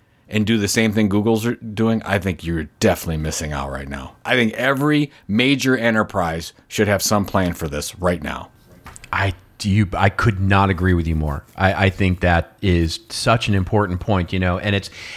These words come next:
Speaker 2: and quite frankly, it's an opportunity in marketing that universities are missing right now. They're just completely missing the boat by marketing that, by trying to compete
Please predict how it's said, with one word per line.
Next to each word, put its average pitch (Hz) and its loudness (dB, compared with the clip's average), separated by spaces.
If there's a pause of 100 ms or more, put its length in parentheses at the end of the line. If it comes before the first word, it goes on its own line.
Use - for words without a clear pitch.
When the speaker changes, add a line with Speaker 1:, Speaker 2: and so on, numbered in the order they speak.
Speaker 2:
and 127 2
quite 147 2
frankly, 101 0 (640)
it's 143 2
an 131 4
opportunity 190 2
in 139 0
marketing 120 2
that 101 -2
universities 107 0 (100)
are 90 0
missing 85 0 (140)
right 85 -2
now. 87 -4
They're 117 4
just 110 0
completely 170 0
missing 131 2
the 98 0
boat 87 -2 (760)
by 104 2
marketing 117 2
that, 107 0
by 107 2
trying 131 0
to 127 -2
compete 113 0